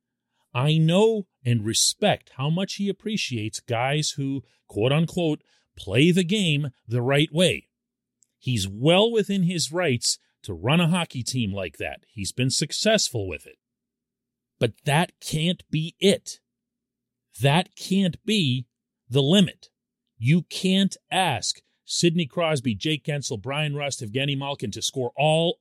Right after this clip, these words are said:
of your goals every single night as they did again last night. And you absolutely can't ask it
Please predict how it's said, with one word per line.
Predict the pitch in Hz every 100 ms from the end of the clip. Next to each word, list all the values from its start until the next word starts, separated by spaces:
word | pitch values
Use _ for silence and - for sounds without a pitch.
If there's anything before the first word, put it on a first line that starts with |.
| 143
of | 156 156 120
your | 104 123 151 147
goals | 113 104 147 135 117 95 -
every | 123 123 135
single | 123 - 117 107 113 107
night | 107 107 90 -
as | 87 87
they | 107 101
did | 104 101 98
again | 92 - 85 87 - _ -
last | 104 104 87 -
night. | 62 - _ _ _ _ _ _ _ _ _ _ -
And | 113 113
you | 139
absolutely | 127 160 156 - 127 170 208 151 123
can't | - 120 113 95
ask | 92 95 -
it | 95